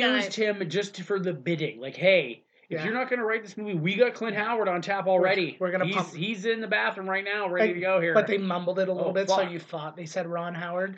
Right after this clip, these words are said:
Speaker 1: <laughs>
Speaker 2: We got Clint Howard.
Speaker 1: Yeah.
Speaker 2: We got
Speaker 1: Whoa, did they say Ron Howard?
Speaker 2: Yeah, I
Speaker 1: Is this
Speaker 2: knocked
Speaker 1: where
Speaker 2: it.
Speaker 1: all that crap is going?
Speaker 2: I don't have time to re-ask. Ten million dollars.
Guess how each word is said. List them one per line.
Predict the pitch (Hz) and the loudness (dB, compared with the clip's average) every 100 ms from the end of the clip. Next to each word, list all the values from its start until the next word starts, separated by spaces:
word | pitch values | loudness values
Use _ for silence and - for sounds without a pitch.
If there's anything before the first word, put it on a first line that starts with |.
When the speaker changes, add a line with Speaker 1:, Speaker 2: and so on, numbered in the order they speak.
| - | -2
Speaker 1:
<laughs> | 254 190 | 0 6
Speaker 2:
We | 220 | 8
got | 208 | 8
Clint | 160 220 214 | 8 0 2
Howard. | 214 214 214 202 190 | 6 8 10 8 6
Speaker 1:
Yeah. | 185 254 | 4 4
Speaker 2:
We | 202 | 4
got | 214 226 190 | 4 2 4
Speaker 1:
Whoa, | 220 | 2
did | 151 - | 2 -6
they | 285 | -4
say | 233 | -2
Ron | 208 170 156 | -2 -2 -2
Howard? | 131 254 403 - _ - | -2 -2 -6 -10 _ -4
Speaker 2:
Yeah, | 170 | -4
I | |
Speaker 1:
Is | 147 160 156 | -2 -6 -4
this | 160 196 | -2 2
Speaker 2:
knocked | 208 208 | 4 4
Speaker 1:
where | 220 | 2
Speaker 2:
it. | |
Speaker 1:
all | 208 | 0
that | 185 | -2
crap | - 143 151 220 | -6 -6 -6 -6
is | 185 | -6
going? | 240 269 302 | -6 -6 -6
Speaker 2:
I | 254 | -6
don't | 277 240 | -2 -2
have | 247 | 0
time | - 233 | 2 2
to | 220 | 2
re-ask. | 220 220 196 160 - | 0 2 0 -2 0
Ten | 262 254 | 0 2
million | 247 226 220 | 0 0 0
dollars. | 190 165 | -2 -4